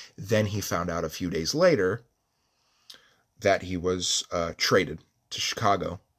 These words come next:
Uh, Alan Walsh, Fleury's agent, also stated that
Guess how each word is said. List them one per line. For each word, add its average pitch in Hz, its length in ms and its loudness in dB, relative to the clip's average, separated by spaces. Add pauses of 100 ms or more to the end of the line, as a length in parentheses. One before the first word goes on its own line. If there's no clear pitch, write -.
(800)
Uh, 90 260 0 (560)
Alan 95 240 2
Walsh, 92 420 0 (100)
Fleury's 90 380 -2
agent, 87 480 -2
also 85 300 -2
stated 87 440 -2
that 85 220 -4